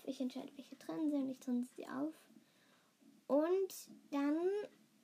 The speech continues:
tue ich ihnen auch noch die Fliegenmaske an. Und dann nehme ich die Gerte und ich reite los mit dem, was ich genommen habe. Und dann mache ich entweder einen Ausritt oder ich treffe mich mit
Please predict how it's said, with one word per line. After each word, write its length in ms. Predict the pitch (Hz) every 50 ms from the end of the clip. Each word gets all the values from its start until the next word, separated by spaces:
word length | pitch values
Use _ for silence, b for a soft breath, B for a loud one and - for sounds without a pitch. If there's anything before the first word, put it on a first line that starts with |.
| _ _ _ _ _ _ - - - _ _
tue 160 | - - 269 254
ich 140 | 262 -
ihnen 160 | - 240 233 -
auch 180 | - - -
noch 100 | - 247
die 120 | - 269 -
Fliegenmaske 680 | - - - 285 311 349 370 381 381 370 - - - - - -
an. 260 | - 330 330 339 359 - - - B B B 214 B B B B B B -
Und 460 | - 269 277 285 285 - - - -
dann 280 | 285 269 262 277 285 285 - - - -
nehme 220 | 254 254 247 247
ich 100 | 247 -
die 120 | - -
Gerte 540 | - 330 339 349 349 - - 330 320 320 320 - - B B B B B B B B B _ _
und 320 | - 359 349 339 330 - -
ich 280 | 339 311 - - 320 - -
reite 480 | - - - - - - 262 277 294 - - -
los 460 | 233 226 226 220 214 - - - - -
mit 240 | - - - -
dem, 180 | - - - - -
was 200 | - - - - -
ich 100 | - -
genommen 280 | - - - - -
habe. 1600 | - - - - _ _ _ _ _ _ - - - - - - - - - - - - - - - - - - - _ - 294 294
Und 260 | 277 277 254 - -
dann 180 | 285 277 277 277
mache 160 | 262 254 262
ich 120 | 254 -
entweder 340 | 277 262 262 247 - 262 254
einen 180 | 233 226 - -
Ausritt 640 | - - 143 - - - - 349 370 415 415 - - -
oder 280 | - - - 277 262
ich 100 | 262 254
treffe 300 | - - 262 254 262 254
mich 200 | 247 - - -
mit 160 | - - -